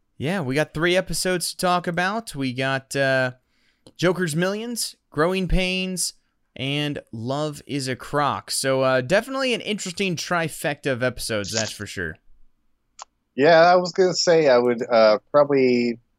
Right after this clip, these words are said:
Speaker 2: classify them as a great episode, one of the weirdest episodes, and then an okay episode.
Speaker 1: Yeah, um, yeah, we ha-, <laughs> boy, and you talk about, like, whiplash,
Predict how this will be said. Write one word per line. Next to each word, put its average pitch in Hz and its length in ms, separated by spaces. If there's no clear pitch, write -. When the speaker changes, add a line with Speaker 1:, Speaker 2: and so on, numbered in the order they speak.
Speaker 2:
classify 127 540
them 113 200
as 104 420
a 110 80
great 160 300
episode, 156 680
one 120 160
of 127 100
the 113 100
weirdest 139 520
episodes, 113 880
and 113 160
then 110 340
an 107 120
okay 110 420
episode. 85 480
Speaker 1:
Yeah, 120 680
um, 127 480
yeah, 123 460
we 151 300
ha-, 139 600
<laughs> - 40
boy, 123 320
and 135 120
you 202 60
talk 196 280
about, 143 400
like, 120 200
whiplash, 95 880